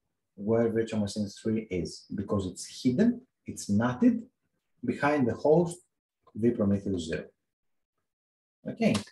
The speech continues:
and this is the whole point of it as well. So it's also a trick that we use <coughs> if we want to protect, uh, a server that provides a public service or that's in a D M Z zone, and we hide it behind here,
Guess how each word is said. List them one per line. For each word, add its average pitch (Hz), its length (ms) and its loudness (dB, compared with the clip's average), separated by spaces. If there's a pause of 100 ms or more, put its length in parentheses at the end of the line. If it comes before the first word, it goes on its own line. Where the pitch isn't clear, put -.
(300)
and 120 120 0
this 127 160 0
is 117 60 -4
the 117 60 2
whole 117 280 2
point 98 260 2
of 92 60 -6
it 95 120 -4
as 104 120 -2
well. 220 340 6 (220)
So 123 580 8
it's 135 140 2
also 143 280 6
a 127 40 -2
trick 160 260 4
that 127 160 0
we 120 140 2
use 170 240 2 (760)
<coughs> - 580 6
if 143 140 -4
we 135 100 0
want 131 180 4
to 123 100 -4
protect, 160 440 2 (580)
uh, - 260 -6 (240)
a - 20 -12
server 160 540 2 (400)
that 110 180 -4 (200)
provides 110 320 0
a 104 40 -6
public 104 360 -2
service 131 360 2
or 107 200 2
that's 104 280 -4
in 101 80 0
a 101 80 2
D 113 180 0
M 110 120 0
Z 110 80 2 (100)
zone, 170 440 2 (400)
and 113 260 0
we 110 140 -2
hide 127 260 4
it 110 80 0
behind 110 380 -2
here, 196 420 2